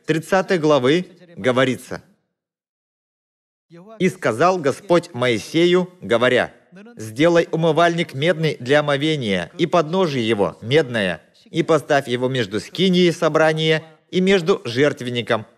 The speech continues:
и налей в него воды. И пусть Аарон и сыны его омывают из него руки свои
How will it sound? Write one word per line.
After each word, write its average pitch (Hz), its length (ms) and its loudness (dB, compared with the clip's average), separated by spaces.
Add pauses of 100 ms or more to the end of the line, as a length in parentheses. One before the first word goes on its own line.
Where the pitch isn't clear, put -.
и 160 120 -2
налей 147 320 4
в 156 80 -2
него 113 240 0
воды. 117 400 0 (420)
И 160 100 -2
пусть - 420 -2
Аарон 143 600 2 (300)
и 165 100 -4
сыны 180 240 -2
его 131 400 2
омывают 175 520 2
из 160 180 -6
него 165 320 2
руки 180 260 0
свои 101 460 -2